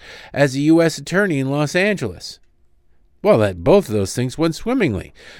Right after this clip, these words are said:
daca, they just declared something to be, created new law whole cloth. Republicans are too cowardly to just go, "You know what? It's gone. It's gone. It's done." It was created illegally.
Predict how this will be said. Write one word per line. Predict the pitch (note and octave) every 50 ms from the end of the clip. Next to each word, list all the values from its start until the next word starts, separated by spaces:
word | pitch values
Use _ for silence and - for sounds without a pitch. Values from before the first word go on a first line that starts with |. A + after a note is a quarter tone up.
| - -
daca, | - C3 C3+ D3 - - F#3 F#3+
they | D3+ B2+ B2+
just | - C#3 A#2 - -
declared | F#2+ G#2+ - - - - G2 G#2+ A2+ B2+ C#3 B2 -
something | - C#3 C3+ C3+ - C#3 C3 C3+ B2+ -
to | - A2+
be, | E2+ F#2+ G2+ A2+ C#3+ E3+ E3 - -
created | - - - G2 G2 G2+ G#2 A2+ A#2+ C3 A2+
new | G#2 A#2+ B2+ B2
law | A2+ G#2+ A2+ B2+ C3+
whole | A2 A2+ A#2 C3+ C3
cloth. | - - A2 G#2+ A#2+ D#3 E3 - _ - - - - - -
Republicans | A2+ A2+ G2+ - C#3+ C3+ C3+ D3 C#3 - D#3 C3 D3
are | C3
too | - - C#3+ B2+
cowardly | - - - - C#3 C3+ C#3+ E3 F3+ D#3 C#3+ D3 D3+ D#3
to | D3 C#3+
just | B2 C#3 D3 - -
go, | - D3 C#3 C#3
"You | C3+ C3+ C#3+
know | D#3 E3+ F3
what? | G3 A#3 C4 - - - - - _ _ _ - _ _ _ _ -
It's | F3 F3 -
gone. | - A3 B3 A#3 D#3+ - - _ _ _ _ _ _ _ _ _ _ _ _ _ _ _ _ _ _ -
It's | F#3+ G3 F#3 -
gone. | - B3 C4 A#3 D3+ G2+ - -
It's | D3 D3 - -
done." | - B3 B3 F3+ G2 F#2+ - _ _ _ _ _ _ _ _ _ _ _ _ _ _ _ _ _ _ _ _ _ _ _ _ _ _ _
It | - B2
was | B2+ B2
created | - - - D#3 D#3+ F3 G3+ A3+ A#3 A3
illegally. | A3 G#3+ G3 F3 F3 F3 F3 E3 F3 F3 F#3 G#3 A3 B3+ A#3+